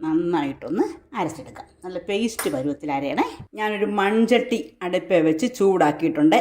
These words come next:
അതിലേക്ക് രണ്ട് ടേബിൾ സ്പൂൺ വെളിച്ചെണ്ണ ഒഴിച്ചു കൊടുക്കാം. ഇതിലേക്ക്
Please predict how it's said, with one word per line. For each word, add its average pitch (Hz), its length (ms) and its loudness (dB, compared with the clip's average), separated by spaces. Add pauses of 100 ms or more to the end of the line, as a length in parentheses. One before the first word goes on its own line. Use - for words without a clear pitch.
(140)
അതിലേക്ക് 170 480 4 (600)
രണ്ട് 220 380 4 (140)
ടേബിൾ 151 360 2
സ്പൂൺ 269 220 2 (140)
വെളിച്ചെണ്ണ 220 480 6
ഒഴിച്ചു 123 200 -6
കൊടുക്കാം. 127 300 -8 (300)
ഇതിലേക്ക് 208 440 0